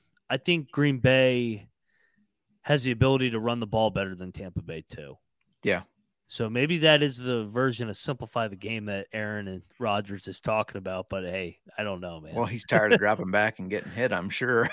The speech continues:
Speaker 2: <laughs>
Speaker 1: Yeah. Yeah. No, I c-, it's hard to get behind either team. What about A F C and N F C odds? I mean, we just threw out a couple long shots in the N F C, like, options. Neither of us wanna take that right now.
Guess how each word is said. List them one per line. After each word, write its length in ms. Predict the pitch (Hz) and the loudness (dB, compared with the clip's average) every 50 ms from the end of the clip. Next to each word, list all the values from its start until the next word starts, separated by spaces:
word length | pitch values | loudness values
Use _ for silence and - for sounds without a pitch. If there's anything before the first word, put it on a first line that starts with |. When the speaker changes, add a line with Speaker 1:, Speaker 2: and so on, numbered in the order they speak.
| - | 2
Speaker 2:
<laughs> 0 | 233 214 - - 240 190 - | 0 0 0 2 0 0 2
Speaker 1:
Yeah. 340 | - - 113 107 101 185 90 - - _ _ _ - _ - | 2 0 0 0 -2 -4 -6 -8 -14 _ _ _ -16 _ -2
Yeah. 260 | 135 113 107 107 110 | 0 0 0 0 0
No, 180 | 113 117 120 120 | 0 0 0 2
I 180 | 117 120 135 131 - | 2 2 0 0 -2
c-, 80 | - - | -8 -12
it's 160 | - 120 - - | -10 -10 -4 2
hard 180 | 151 156 151 139 | 2 2 4 4
to 40 | |
get 180 | 131 135 120 - | 0 -2 0 2
behind 340 | - 110 117 120 120 117 117 | 2 2 2 2 0 0 -2
either 240 | 117 123 120 117 107 | -2 -2 -2 -4 -4
team. 480 | - - - 120 120 113 110 107 107 _ - _ _ _ _ _ _ _ - | -4 -4 -4 -2 -2 -2 -4 -6 -8 _ -20 _ _ _ _ _ _ _ -4
What 140 | 143 165 202 | -2 0 2
about 200 | 208 226 196 - | 4 4 4 4
A 140 | - 151 160 | 4 4 4
F 100 | 156 143 | 4 2
C 160 | - 170 156 | 0 0 2
and 100 | 139 127 | 2 2
N 140 | 127 131 139 | 2 2 0
F 80 | 127 | 0
C 240 | - - - 120 113 | -4 -4 -4 -2 0
odds? 340 | 104 104 104 107 107 101 - | 0 0 0 0 -2 -2 -6
I 40 | 113 | -6
mean, 180 | 113 113 113 113 | -4 -4 -4 -4
we 80 | 117 | -4
just 380 | 117 117 123 117 - - - - | -4 -4 -4 -4 -6 -8 -8 -4
threw 160 | 131 120 117 | -2 0 2
out 220 | 110 110 110 113 110 _ - | 2 2 0 -2 -4 _ -10
a 40 | |
couple 540 | - - 135 113 - 113 107 101 98 101 _ _ _ - | -2 0 0 0 0 -2 -2 -2 -4 -8 _ _ _ -8
long 280 | 107 110 113 113 110 110 | -4 -4 -4 -4 -6 -6
shots 420 | - - 123 107 104 107 - - | -6 -4 -2 -2 -2 -4 -6 -8
in 80 | 110 107 | -8 -6
the 120 | 104 104 | -6 -4
N 120 | 110 113 | -4 -4
F 80 | 113 110 | -6 -6
C, 340 | - - - 107 104 101 98 | -8 -6 -6 -4 -4 -4 -4
like, 260 | 98 95 95 90 - - - | -4 -6 -6 -8 -10 -4 0
options. 580 | 123 131 131 - - - - 98 98 101 101 110 | 2 2 2 0 -4 -10 -10 -10 -10 -12 -10 -6
Neither 260 | 120 120 120 113 110 | -4 -2 -2 0 -2
of 100 | 110 107 | -2 0
us 260 | 110 110 107 - - - | -2 -2 -2 -4 -6 -8
wanna 160 | 117 101 95 | -6 -8 -8
take 320 | - - - 123 123 117 - | -6 -2 0 0 0 0 -4
that 120 | 101 95 | -6 -6
right 240 | 92 92 92 95 95 | -6 -6 -6 -6 -6
now. 340 | 98 98 98 98 98 104 | -6 -6 -6 -6 -6 -6